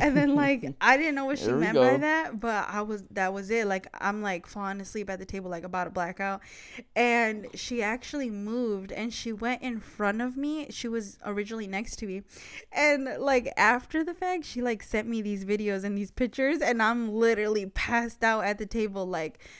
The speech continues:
Speaker 1: black the hell out.
Speaker 2: Mm-hmm.
Speaker 1: And then all of a sudden,
Speaker 2: But, like,
Speaker 1: the
Speaker 2: you couldn't
Speaker 1: waiter
Speaker 2: tell because you had sunglasses on.
Speaker 1: Yeah. <laughs>
Speaker 2: Indoors.
Speaker 1: <laughs> I did have sunglasses on. That was
Speaker 2: Indoors.
Speaker 1: the vibe, okay? And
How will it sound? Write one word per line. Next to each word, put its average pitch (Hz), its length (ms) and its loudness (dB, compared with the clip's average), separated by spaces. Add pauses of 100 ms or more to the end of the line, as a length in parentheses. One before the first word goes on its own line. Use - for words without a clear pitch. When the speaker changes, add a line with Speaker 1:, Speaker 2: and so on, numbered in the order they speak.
(280)
Speaker 1:
black 196 580 0
the 220 140 0
hell 202 200 0
out. 185 300 2
Speaker 2:
Mm-hmm. 240 120 -4
Speaker 1:
And 226 140 0
then 214 240 -6
all 220 160 -2
of 226 120 -6
a 226 60 -8
sudden, 240 520 -4
Speaker 2:
But, 156 160 2
like, 202 120 6
Speaker 1:
the 196 80 4
Speaker 2:
you 180 40 4
couldn't 185 40 -6 (120)
Speaker 1:
waiter 247 160 4
Speaker 2:
tell 160 180 6
because 143 280 -4
you 139 60 2
had 127 100 -2
sunglasses 123 600 0
on. 107 140 -4
Speaker 1:
Yeah. 196 360 6
<laughs> 226 60 6 (580)
Speaker 2:
Indoors. 131 600 4 (200)
Speaker 1:
<laughs> 494 180 -2
I 285 140 6
did 233 220 2
have 220 200 0
sunglasses 202 400 -6
on. 185 240 -8
That 202 200 0
was - 100 2
Speaker 2:
Indoors. 214 400 4
Speaker 1:
the 190 80 0
vibe, 202 420 4
okay? 185 460 2 (460)
And 220 500 0